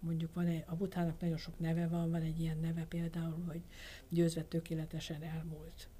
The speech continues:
De most ezt lehetne másképp mondani, ö, de jobb lenne, ha minden kolostorban ugyanezt mondanák.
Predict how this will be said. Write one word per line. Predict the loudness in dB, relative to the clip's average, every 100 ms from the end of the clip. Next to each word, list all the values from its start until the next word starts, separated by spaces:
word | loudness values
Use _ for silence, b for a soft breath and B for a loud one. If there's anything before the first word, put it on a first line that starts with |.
| -6
De |
most | -4 -2
ezt | 2
lehetne | 6 6 6
másképp | 0 0 -2 -4
mondani, | 0 0 2 2 0 -2 B B B B B B B 0
ö, | 4 6 6 4 0
de | 2 4 4 0 2
jobb | 4
lenne, | 6 6 6
ha | 6
minden | 4 4 4
kolostorban | 2 2 0 0 2 4
ugyanezt | 4 2 0 0
mondanák. | 0 0 0 -4 -6 -10